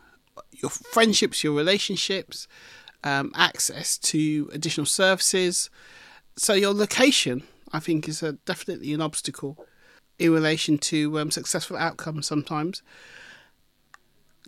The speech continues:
Good old discrimination. Some people just devalue people,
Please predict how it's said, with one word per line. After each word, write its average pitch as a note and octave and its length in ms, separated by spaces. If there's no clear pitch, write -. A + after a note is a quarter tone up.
Good C4 200
old A#3 160
discrimination. F#3 840
Some G3 200
people F3 320
just - 280
devalue D3 460
people, D#3+ 380